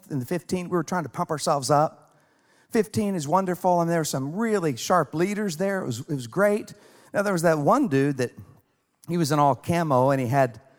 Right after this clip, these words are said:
three pagers and two cell phones hooked to his belt. It's kinda weird. That's, that, that dude was weird. But we don't have to send him another invitation. He'll never know where we meet next. And then we had our next service.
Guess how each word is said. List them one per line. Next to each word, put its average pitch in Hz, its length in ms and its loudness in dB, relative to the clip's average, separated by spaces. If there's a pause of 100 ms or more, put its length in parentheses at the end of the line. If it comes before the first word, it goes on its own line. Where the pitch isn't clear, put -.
(380)
three 160 200 0
pagers 143 500 -2
and 120 100 -4
two 151 120 -2
cell 143 240 0
phones 131 260 -4
hooked 160 200 -6
to 151 40 -2
his 113 120 -2
belt. 127 300 2
It's - 120 -12
kinda 156 180 0
weird. 131 320 2
That's, 147 140 -2
that, 151 400 -2
that 165 160 0
dude 151 160 -2
was 117 140 0
weird. 117 280 2 (720)
But 147 120 6
we 135 120 4
don't 165 140 4
have 156 120 2
to - 60 -8
send 139 220 0
him 143 60 2
another 127 240 2
invitation. 123 680 0
He'll 147 160 2
never 143 200 2
know 127 120 2
where 135 140 2
we 117 100 2
meet 135 180 0
next. - 380 -10 (2500)
And 208 160 4
then 294 120 6
we 285 100 6
had 240 160 6
our 220 160 6
next 214 560 0
service. - 800 0